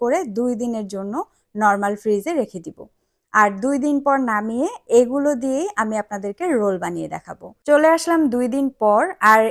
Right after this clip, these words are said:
এ পর্যায়ে আমার লাগছে চিকেন। আমি ভিতরের পুরটা বানিয়ে নিব। এখানে আমি প্রায় এক কাপের মতো চিকেন নিয়েছি, একদম হাড় ছাড়ানো, সঙ্গে গাজর আর নিয়েছি বাঁধাকপি। বাঁধাকপি দেখুন আমি এক মুঠের একটু বেশি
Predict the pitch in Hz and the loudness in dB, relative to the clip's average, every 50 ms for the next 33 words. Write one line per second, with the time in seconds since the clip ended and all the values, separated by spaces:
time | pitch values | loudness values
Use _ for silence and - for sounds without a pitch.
0 | - 233 247 247 254 254 262 233 269 277 277 254 233 233 233 233 240 240 240 - | 2 0 0 2 2 0 2 2 2 2 2 2 0 0 0 -2 -2 -4 -4 -6
1 | 269 262 - - 247 240 - 262 277 339 302 233 233 240 208 220 226 220 - 233 | -8 -8 -6 -8 -6 -4 -2 -2 -2 -2 -2 -2 -2 -2 -4 -4 -4 -2 -2 -2
2 | 240 262 247 - - 247 233 _ - 247 226 226 214 214 220 220 220 220 214 208 | 0 -2 -2 -2 -6 -8 -6 _ -4 -2 -2 -2 -2 -2 -4 -6 -6 -8 -8 -6
3 | 190 247 330 - _ _ _ _ _ _ - 233 - 285 277 269 277 269 269 277 | -6 -6 -8 -8 _ _ _ _ _ _ -4 -2 0 0 0 0 0 0 0 -2
4 | 269 - 240 240 240 254 240 220 220 _ - - 240 - 254 247 247 247 240 - | -2 0 2 2 4 4 2 0 -2 _ -4 -6 -2 -2 0 -2 -2 -2 -4 -4
5 | 285 277 - 254 226 - 254 240 240 240 247 247 247 247 - - 370 453 - - | -6 -6 -4 -6 -4 -2 -2 -2 -2 -2 -2 -4 -6 -6 -6 -6 -6 -4 0 0
6 | 226 220 214 214 240 247 220 220 208 202 202 - - 226 214 214 214 220 254 349 | 0 0 0 -4 -4 -4 -2 -2 -4 -4 -4 -6 -6 -4 -2 -2 -2 -2 -4 -6
7 | 403 - - 247 226 226 226 220 196 202 190 208 190 185 - 247 330 427 494 - | -6 -4 -4 -4 -4 -2 -4 -4 -2 0 0 0 0 0 -2 -2 -2 -2 -2 -6
8 | _ _ _ _ _ _ - 202 208 214 214 214 214 220 214 - - 330 254 208 | _ _ _ _ _ _ 2 4 4 4 2 -2 -4 -6 -6 -6 -4 0 2 2
9 | 175 175 196 175 - 175 170 - 175 165 - _ _ _ _ _ _ - 202 233 | 2 0 -2 -8 -8 -10 -12 -12 -16 -18 -18 _ _ _ _ _ _ 2 6 6
10 | 240 233 277 285 277 311 277 302 302 262 277 269 277 349 415 480 - 262 254 269 | 6 6 4 2 0 0 -2 0 0 2 2 0 0 -4 -6 -4 -2 -2 -2 -2
11 | - - 240 247 240 _ - 285 294 302 - 349 392 440 466 - - 359 349 _ | -2 -2 -2 -2 -2 _ -2 -2 -2 -2 -2 -4 -6 -6 -6 -4 -4 -4 -4 _
12 | - 370 320 262 254 247 - 240 | -6 -2 2 2 2 2 2 -4